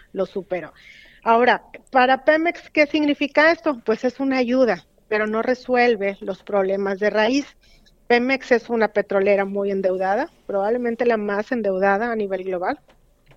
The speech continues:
o la más endeudada de las que reportan información. Y bueno, pues, eh, tiene pagos de deuda, y con esto, pues, con esta ayuda, pues, es nada más como si taparan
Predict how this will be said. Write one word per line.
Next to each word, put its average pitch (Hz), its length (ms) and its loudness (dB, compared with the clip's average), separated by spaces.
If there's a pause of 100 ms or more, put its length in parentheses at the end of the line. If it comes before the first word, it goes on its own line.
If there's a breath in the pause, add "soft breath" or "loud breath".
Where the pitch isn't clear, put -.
(160)
o 202 100 -4
la 190 100 -4
más 202 180 -2
endeudada 214 460 0
de 214 140 0
las 180 180 -8
que 180 380 -6 (100)
reportan 208 720 -4
información. 214 760 -4 (800 loud breath)
Y 254 320 2
bueno, 262 320 0
pues, 254 500 0
eh, 247 420 2 (120)
tiene 262 260 2
pagos 226 320 -6
de 269 120 4
deuda, 269 460 0 (280)
y 233 160 -14
con 220 240 -4
esto, 240 560 -4
pues, 214 340 -6
con 226 160 0
esta 226 180 -6
ayuda, 240 380 0
pues, 233 220 -6
es 240 100 -2
nada 269 200 -6
más 254 260 -6
como 269 380 -8
si - 180 -20
taparan 214 560 -8